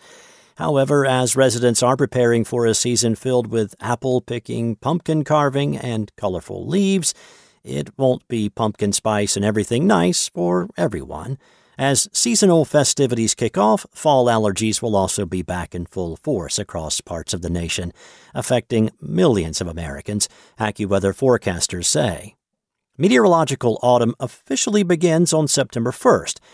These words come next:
and astronomical fall begins on the day of the fall equinox, which will take place on September twenty-second this year. Fall allergies are typically triggered by ragweed,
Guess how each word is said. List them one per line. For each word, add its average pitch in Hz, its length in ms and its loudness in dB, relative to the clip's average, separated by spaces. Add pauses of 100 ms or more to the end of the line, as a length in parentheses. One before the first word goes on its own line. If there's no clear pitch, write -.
(220)
and 120 340 -2
astronomical 120 840 2
fall 110 420 0
begins 107 520 0
on 104 160 -2
the 101 100 0
day 98 240 -2
of 90 180 -2
the 90 200 -4
fall 98 400 2
equinox, 98 720 -4 (320)
which 110 260 -2
will 110 120 0
take 95 280 -2
place 92 360 -4
on 104 200 -4
September 87 580 -6
twenty-second - 760 -4
this - 220 -8
year. - 320 -14 (460)
Fall 107 320 2
allergies 101 600 0
are 87 140 -2
typically 98 540 -4
triggered 120 480 0
by 80 240 -8
ragweed, 117 720 -2